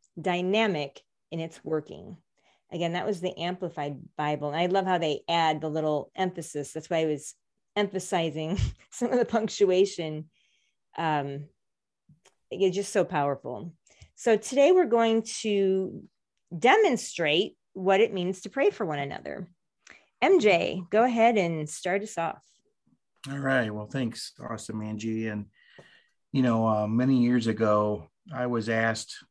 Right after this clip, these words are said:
Speaker 2: um, by the leadership of the church that we were attending, uh, to become a prayer minister,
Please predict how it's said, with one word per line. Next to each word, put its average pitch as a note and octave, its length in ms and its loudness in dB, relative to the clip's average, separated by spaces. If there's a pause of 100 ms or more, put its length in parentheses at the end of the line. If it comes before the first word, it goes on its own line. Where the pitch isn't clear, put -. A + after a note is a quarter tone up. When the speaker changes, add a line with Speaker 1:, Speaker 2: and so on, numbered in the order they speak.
(160)
Speaker 2:
um, A#2 600 -8
by A#2 220 -6
the A2 120 -4
leadership A2+ 580 -4
of A2 100 -4
the G#2+ 80 -8
church A2 460 -6
that A2+ 120 -4
we A#2 160 -4
were G#2+ 180 -4
attending, G#2+ 640 -4 (800)
uh, G#2+ 300 -4
to - 120 -18
become A#2 340 -2
a A2 80 -2
prayer C#3 340 2
minister, A2 720 0